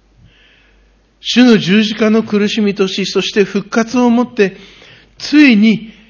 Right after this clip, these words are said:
一人一人が見つけ出された者たちの群れの歩みであります。この節目の時に、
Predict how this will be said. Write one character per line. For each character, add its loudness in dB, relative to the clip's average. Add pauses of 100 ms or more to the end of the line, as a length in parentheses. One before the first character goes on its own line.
(120)
一 -12
人 2
一 -4
人 0
が -2
見 0
つ -10
け -2
出 0
さ -2
れ 0
た -2
者 -2
た -4
ち -8
の -4 (260)
群 -6
れ 0
の -4
歩 -2
み -2
で -8
あ -14
り -18
ま -20
す。 -20 (3000)
こ 4
の 4
節 -2
目 6
の 2
時 -4
に、 -12